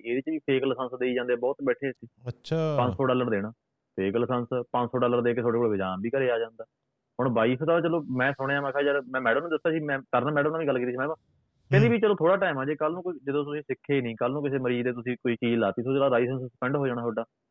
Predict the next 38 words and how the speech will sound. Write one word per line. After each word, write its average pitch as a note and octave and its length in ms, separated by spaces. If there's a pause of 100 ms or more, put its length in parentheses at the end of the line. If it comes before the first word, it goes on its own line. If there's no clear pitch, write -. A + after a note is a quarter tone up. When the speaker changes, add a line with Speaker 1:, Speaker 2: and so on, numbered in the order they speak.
(120)
Speaker 2:
ਹੂੰ। A#2+ 260 (140)
Speaker 1:
ਟਰੱਕ - 240
ਦੇ B2 80
ਵਿੱਚ B2+ 140
ਵੀ C#3+ 120
ਸੇਮ C#3 260
ਹੀ D3 120
ਆ, C3+ 120
ਤੁਸੀਂ B2+ 300
ਹਾਦਸਾ A2 400
ਕਰ A2 160
ਦੇਣਾ, A2 140
ਸਿੱਖੇ D3 360
ਕੁਛ C#3+ 140
ਨਹੀਂ, C#3 180
ਤੁਸੀਂ - 440
ਰੀਅਲ C3 220
ਅਸਟੇਟ C3 260
ਦੇ B2+ 60
ਵਿੱਚ B2 160
ਫੇਕ। A#2+ 260 (420)
ਮੇਰੇ C#3+ 240
ਕੋਲ D#3+ 160
ਇੱਕ D#3 100
ਐਗਜ਼ੈਕਟ C3 420
ਫੋਨ A#2+ 460
ਨੰਬਰ B2+ 200
ਵੀ C#3 80
ਪਿਆ, A#2+ 200
ਬੰਦੇ G#2+ 240
ਦਾ A#2 60
ਫੋਟੋ A#2 280
ਵੀ C#3 60
ਪਈ A2 180
ਹੈ, G#2 60
ਕਹਿੰਦਾ, A2+ 200
"ਬਾਈ A2+ 180
ਜੀ, B2 180